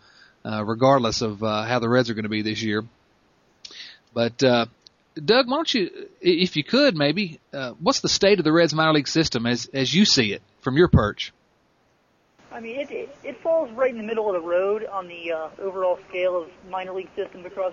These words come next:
Speaker 2: baseball, just because, you know, last year they graduated, you know, Homer Bailey, Johnny Cueto, Jay Bruce,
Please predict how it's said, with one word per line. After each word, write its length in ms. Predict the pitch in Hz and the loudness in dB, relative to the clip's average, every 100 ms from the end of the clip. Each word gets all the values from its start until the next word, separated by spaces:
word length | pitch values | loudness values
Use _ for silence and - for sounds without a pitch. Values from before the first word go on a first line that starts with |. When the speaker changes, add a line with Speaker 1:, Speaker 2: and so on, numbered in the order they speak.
| 180 | -6
Speaker 2:
baseball, 540 | 196 196 - 196 196 - - - - - | -8 -8 -6 -4 -4 -10 -20 -20 -20 -10
just 120 | 302 262 | -8 -8
because, 280 | 254 226 185 | -6 -6 -6
you 40 | 196 | -6
know, 120 | 190 | -2
last 260 | 190 190 | 0 0
year 80 | 196 | -4
they 100 | 180 | -8
graduated, 680 | 160 175 175 175 175 170 170 - _ _ - | -4 -2 -2 -2 -6 -6 -10 -14 _ _ -16
you 80 | |
know, 140 | 175 170 | -8 -8
Homer 260 | 185 180 | -6 -8
Bailey, 400 | 170 175 175 175 156 | -4 0 0 -2 -6
Johnny 240 | 180 175 | -8 -10
Cueto, 520 | - 185 180 175 175 | -10 -6 -4 0 -2
Jay 260 | 170 180 175 | -2 -4 -6
Bruce, 380 | 175 175 175 | -4 -4 -2